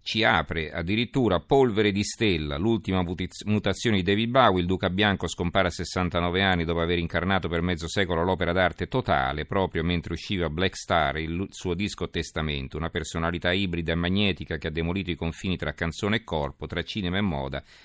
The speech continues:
inventando continuamente nuove tendenze senza mai subirne.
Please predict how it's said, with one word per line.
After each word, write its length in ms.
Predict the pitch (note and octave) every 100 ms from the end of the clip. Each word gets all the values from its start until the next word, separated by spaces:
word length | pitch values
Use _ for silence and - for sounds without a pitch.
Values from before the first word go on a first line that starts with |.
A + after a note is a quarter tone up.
| - - _
inventando 680 | - A2 G#2+ G2+ G#2 F2+ E2
continuamente 680 | F#2 F#2 G#2 G2+ G2+ F#2 F2
nuove 280 | G2+ G#2 F#2+
tendenze 560 | B2 G2+ E2 D#2 F2+
senza 320 | E2+ G2 F2 F2+
mai 240 | E2 D#2+
subirne. 720 | - F2 D#2+ E2+ D2+ D2 D2+